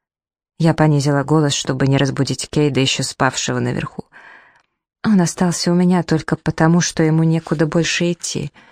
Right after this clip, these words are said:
Завтра я отвезу его в Харборвью". Его взяли в программу помощи пациентам с последствиями черепно-мозговых травм.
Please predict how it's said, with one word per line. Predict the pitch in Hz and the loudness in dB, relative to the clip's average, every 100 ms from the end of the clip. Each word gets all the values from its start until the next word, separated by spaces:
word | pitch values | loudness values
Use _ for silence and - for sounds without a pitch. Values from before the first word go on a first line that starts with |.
| _ _ _ _ | _ _ _ _
Завтра | 175 208 196 - 160 | -2 2 0 2 2
я | 156 | 2
отвезу | 151 151 143 165 | 2 0 0 0
его | 165 156 | 2 0
в | 147 | -2
Харборвью". | - 190 165 131 135 131 135 139 - _ _ _ _ _ - | 0 0 0 -2 -2 -4 -6 -8 -16 _ _ _ _ _ -2
Его | 208 185 165 | 2 4 2
взяли | 147 160 165 139 | 0 0 0 -2
в | - | 0
программу | 151 143 151 143 139 | 0 2 2 2 0
помощи | - 143 139 - | 0 0 0 -2
пациентам | - - 143 151 147 143 135 - - | -6 -6 -2 -2 -2 -4 -6 -12 -14
с | - | -4
последствиями | 175 - 160 160 - 147 147 | -2 0 0 0 0 2 2
черепно-мозговых | - 151 139 - 139 135 127 127 123 - | 0 0 0 0 0 0 0 -2 -2 -4
травм. | - - 135 147 | -6 -4 -6 -10